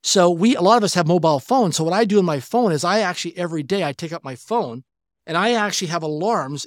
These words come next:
in my phone with my calendar. So I'm always on time, because if I show up to meet you twenty times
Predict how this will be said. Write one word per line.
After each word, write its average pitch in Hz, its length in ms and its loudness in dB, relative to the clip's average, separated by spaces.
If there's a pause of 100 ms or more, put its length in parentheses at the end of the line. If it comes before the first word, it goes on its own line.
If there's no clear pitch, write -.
in 180 140 -2
my 160 200 -2
phone 147 400 -10 (300)
with 160 160 -4
my 151 140 0
calendar. 160 480 -6 (320)
So 196 220 -4
I'm 190 320 4
always 220 540 6
on 170 240 -2
time, 214 360 0
because 156 420 0 (360)
if 175 140 -2
I 240 160 4
show 247 200 2
up 214 100 0
to 185 100 0
meet 190 180 2
you 165 160 4
twenty 180 400 -2
times 147 760 -6